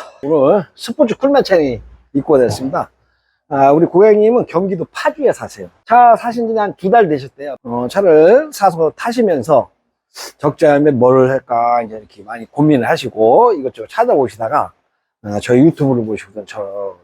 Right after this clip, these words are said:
통화를 하게 됐어요. 어제 자동차 등록증을 문자를 주셔가지고 구주 변경 서류를 다 넣어서 승인 나 있는 상태고, 어, 적재함에 체크판,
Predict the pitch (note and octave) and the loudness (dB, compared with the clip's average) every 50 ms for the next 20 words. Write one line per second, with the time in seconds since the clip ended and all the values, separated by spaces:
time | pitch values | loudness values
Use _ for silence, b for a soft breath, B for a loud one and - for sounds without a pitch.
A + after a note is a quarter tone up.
0 | _ _ G3 A3+ A3+ E3+ B2 G2 - D#3 D#3+ C3+ G#2 F#2+ - - - G#2 A#2 B2+ | _ _ 0 2 2 2 2 0 -2 -2 -2 -4 -4 -4 -10 -8 -6 -2 -2 -2
1 | - - _ _ _ _ _ _ C#3 E3+ E3+ G3 D#3+ G#2 - - - - D3+ D#3 | -2 -4 _ _ _ _ _ _ 0 2 2 2 0 0 -2 -8 -8 -4 -4 -2
2 | C#3+ F3 D#3+ - E3 E3 D#3+ - - C#3 C3+ B2+ D3 C#3+ D3+ C#3+ B2+ - - B2 | -2 -4 -4 -4 -4 -6 -6 -6 -6 -4 -2 -2 -2 0 0 0 0 -2 -6 -6
3 | C#3 B2 B2+ B2 A2 B2 C#3+ F#3+ G3+ C3+ - - C3+ D3+ C#3+ C#3 C#3 B2+ A#2+ A2+ | -4 -2 -2 -2 -4 -4 -2 0 0 0 -2 -2 -4 -4 -2 -2 -2 -4 -4 -6
4 | G#2+ - F3+ F#3+ F3+ D3 A#2 - A#2 A#2 B2+ C3 A#2+ - - - A#3 A#3+ G#3+ F3 | -8 -4 -2 0 0 0 -2 -4 -8 -6 -4 -6 -6 -6 -4 -2 0 0 0 0
5 | B2+ F2+ A2 B2 B2 B2 A#2+ A2+ B2+ F#3+ F3+ - D3+ G#2+ G#2+ C#3 C3+ G#2+ F#2 - | -4 -4 -2 -2 -2 -2 -2 -4 -8 -10 -6 -6 -6 -6 -2 0 0 0 -2 -4
6 | b b b b b b _ B2 A2+ A2+ A2+ A#2 A#2 A#2 G#2+ - D3 C3+ - E3+ | b b b b b b _ -10 -8 -6 -6 -6 -6 -8 -6 -6 -6 -2 2 2
7 | D#3+ C#3+ C#3+ C#3+ B2 G#2 - - - A3+ - - - - - C#3 D#3 G#3+ D#4 F4+ | 2 4 2 0 -4 -6 -10 -10 -12 -10 -10 -10 -12 -6 -4 -2 0 0 -2 -4